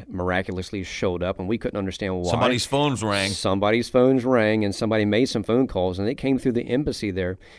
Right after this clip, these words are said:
Speaker 1: And so last year, uh, they started a program, and it may not have just been last year, but, uh, they do something over there like we do here in America called Iron Chef. There in Panama, it's called Super Chef.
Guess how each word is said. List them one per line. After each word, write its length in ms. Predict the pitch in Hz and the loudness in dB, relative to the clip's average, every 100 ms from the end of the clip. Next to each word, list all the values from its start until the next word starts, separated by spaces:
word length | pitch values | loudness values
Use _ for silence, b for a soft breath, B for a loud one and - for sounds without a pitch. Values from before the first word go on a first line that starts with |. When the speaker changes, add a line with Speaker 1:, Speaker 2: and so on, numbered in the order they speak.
| B B | B B
Speaker 1:
And 360 | 117 110 107 113 | -2 0 2 -2
so 160 | - 120 | 0 0
last 440 | 107 147 202 - | 2 0 -2 -2
year, 320 | 104 95 101 b b b b | -2 0 -2 b b b b
uh, 340 | 117 101 98 95 | -4 0 0 -2
they 380 | - 95 113 131 | -6 -2 2 2
started 400 | 143 - 135 120 | 2 2 4 2
a 60 | 104 | -2
program, 400 | - 117 113 120 | 2 2 4 2
and 80 | 147 | 2
it 20 | |
may 100 | 123 | 2
not 120 | 101 | 0
have 120 | 95 | -2
just 200 | 87 - | -6 -8
been 120 | 95 | -6
last 300 | 92 95 95 | -2 -4 -4
year, 80 | 101 | -4
but, 240 | 95 98 - | -2 -2 -2
uh, 280 | 98 95 95 - - | -2 0 0 -4 -12
they 300 | 101 92 151 | -4 4 4
do 180 | 160 156 | 4 2
something 300 | - 123 113 | 2 0 2
over 180 | 107 92 | 2 2
there 380 | 101 98 95 - | 0 0 0 -4
like 240 | 98 95 | -6 -2
we 80 | 101 | -2
do 140 | 95 | 0
here 100 | 92 | 0
in 80 | 92 | 0
America 340 | 95 120 107 95 | 2 2 0 -4
called 300 | 95 95 - | -4 -4 -4
Iron 220 | 104 101 95 | -2 0 0
Chef. 400 | 95 80 - - b b b b b - | -4 -8 -12 -20 b b b b b -2
There 220 | 110 110 | 2 2
in 60 | |
Panama, 420 | 98 104 101 98 95 | 2 0 2 0 0
it's 140 | - | -2
called 260 | - 92 - | -4 -4 -4
Super 420 | - 117 104 95 | -4 -2 -2 -4
Chef. 400 | - - - | -6 -10 -14